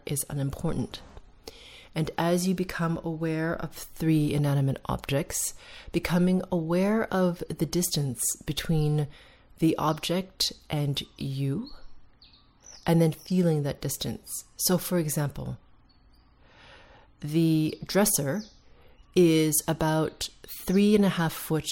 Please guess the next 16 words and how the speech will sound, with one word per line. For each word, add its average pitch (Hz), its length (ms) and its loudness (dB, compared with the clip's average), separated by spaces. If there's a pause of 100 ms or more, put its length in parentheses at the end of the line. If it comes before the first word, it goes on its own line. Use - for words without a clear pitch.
away 143 480 -4
from 135 240 -6
me, 156 240 -6 (960)
and 165 240 6
now 160 340 2 (220)
feel 196 440 4
the 156 300 -6
space 143 640 2
or 147 80 -2
the 143 120 0
distance 139 600 -2 (320)
between 151 600 0
the 147 160 -6
dresser 139 600 -2 (320)
and 139 260 -2
you. 139 260 -4